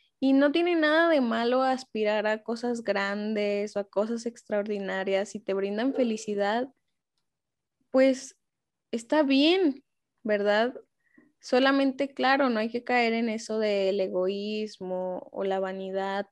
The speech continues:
pero no tiene nada de malo querer cosas buenas para ti, sean físicas, sean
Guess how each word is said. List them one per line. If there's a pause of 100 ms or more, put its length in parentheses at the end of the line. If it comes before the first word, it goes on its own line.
pero (360)
no
tiene
nada
de
malo
querer
cosas
buenas (520)
para
ti,
sean
físicas,
sean